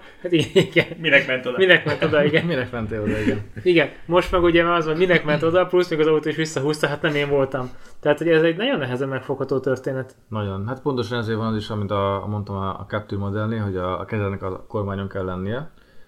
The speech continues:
Speaker 3: Ö, de hogyha veszünk például egy ilyen tíz évvel ezelőtt technológiát, az automata parkoló rendszert.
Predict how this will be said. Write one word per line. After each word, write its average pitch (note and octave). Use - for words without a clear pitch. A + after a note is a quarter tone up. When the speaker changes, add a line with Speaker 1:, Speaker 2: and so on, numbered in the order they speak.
Speaker 3:
Ö, F#2
de G2+
hogyha G#2
veszünk A2
például G#2
egy G2
ilyen F#2+
tíz G#2+
évvel G2+
ezelőtt G2
technológiát, G2+
az F#2
automata F#2+
parkoló F2+
rendszert. -